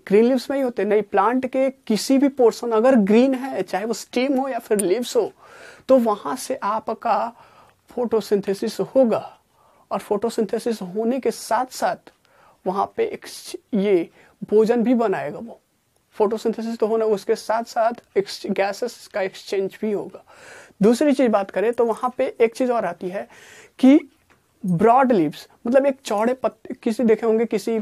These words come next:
प्लांट्स का जो लीव्स होता है बहुत चौड़ा होता है और किसी प्लांट का जो लीव्स होता है बहुत छोटे छोटे। जैसे देखिए ये तो नैरो लीव्स है, नैरो, नैरो ये बहुत छोटा छोटा लीव्स है, लेकिन किसी का जो होता है ब्रॉड लीव होता है, चौड़ा लीव्स होता है। तो होता क्या है कि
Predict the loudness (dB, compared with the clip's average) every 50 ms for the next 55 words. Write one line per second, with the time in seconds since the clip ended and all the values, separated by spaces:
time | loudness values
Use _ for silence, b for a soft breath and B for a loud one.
0 | -6 _ -4 -2 -2 -2 -2 -6 -8 -8 -8 -6 -2 0 0 0 0 -2 -4 -6
1 | -6 -6 -4 -6 -6 -6 -6 -6 -6 -8 -6 -4 -4 -2 -2 -2 -4 -6 -6 -6
2 | -8 -8 -6 -8 -8 -6 -4 -6 -6 -6 -6 -8 -6 -6 -6 -6 -6 -6 -4 -2
3 | -2 -2 -2 -4 -4 -10 -10 -6 -6 -4 -6 -6 -6 -6 -6 -4 -4 -6 -4 -6
4 | -4 -4 -4 -4 -2 0 0 0 0 0 -2 -6 -6 -6 B B B B B B
5 | -2 2 4 4 4 4 4 4 4 2 2 0 0 -2 -4 -12 -14 -14 -18 _
6 | _ _ -2 -2 2 2 0 0 -2 -6 -10 -8 -6 -4 -2 -2 -2 -4 -4 -6
7 | -8 -8 -4 -4 -4 -4 -4 -10 -16 _ _ B B B B B B 0 0 0
8 | 0 -2 _ _ _ _ -10 -8 -6 -6 -6 -6 -6 -4 -4 -4 -4 -4 -6 -10
9 | -12 -12 B B B B _ 0 2 2 2 0 0 0 2 2 2 2 2 0
10 | 0 0 0 -2 -2 -4 _ _ 0 4 4 4 4 4 4 4 2 2 0 -6
11 | -8 -8 -6 -6 -8 -8 -8 -10 -8 -6 -4 -4 -2 -2 -2 -2 -4 -6 -12 -10
12 | -8 -10 -10 -10 B B B B B B -2 0 2 2 2 2 2 -2 -4 -2
13 | -2 -4 -4 -4 -6 -8 -8 b b b b b b b 0 0